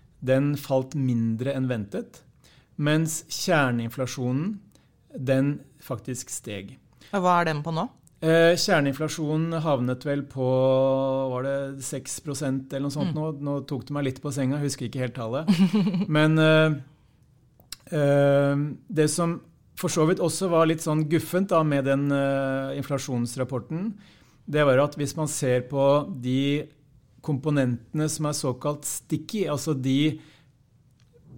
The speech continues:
Speaker 1: de tingene i, i inflasjonsrapporten som ikke nødvendigvis endrer seg raskt,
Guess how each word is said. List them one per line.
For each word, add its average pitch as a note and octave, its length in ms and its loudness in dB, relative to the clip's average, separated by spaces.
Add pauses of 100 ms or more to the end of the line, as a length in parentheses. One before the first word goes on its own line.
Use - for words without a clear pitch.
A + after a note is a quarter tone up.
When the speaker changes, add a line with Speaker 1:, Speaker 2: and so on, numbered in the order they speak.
(160)
Speaker 1:
de C#3+ 300 2
tingene C#3+ 560 2 (140)
i, C3+ 120 0 (120)
i C3+ 140 -2 (140)
inflasjonsrapporten C#3 1160 -2
som C#3+ 360 -2 (140)
ikke D#3 460 -6
nødvendigvis C#3 600 0 (1160)
endrer A#2+ 460 0
seg D#3 360 -2 (300)
raskt, - 440 -2